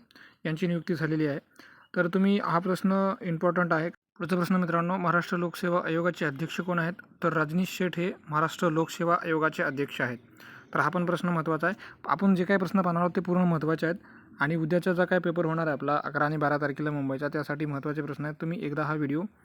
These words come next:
पाहून, अ, बघा आणि नंतर तुमच्या परीक्षेमध्ये एखादा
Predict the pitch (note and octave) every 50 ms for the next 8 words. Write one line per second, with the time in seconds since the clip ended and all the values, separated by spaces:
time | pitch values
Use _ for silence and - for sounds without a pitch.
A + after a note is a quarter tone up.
0 | _ - - _ _ - - C#3 B2+ D3+ F3 F#3 F#3+ - _ - - _ - -
1 | - F3 D3+ C#3+ C#3 C#3+ C#3+ D3 D#3+ E3+ - - E3+ D#3+ D#3+ D#3 D3+ D3 D3 F3
2 | E3 - D#3 D#3+ D#3 F3+ E3+ E3+ E3+ - - - - D3+ D3+ - - D#3+ D#3+ D#3+
3 | D#3+ D3+ D3+ - E3 E3+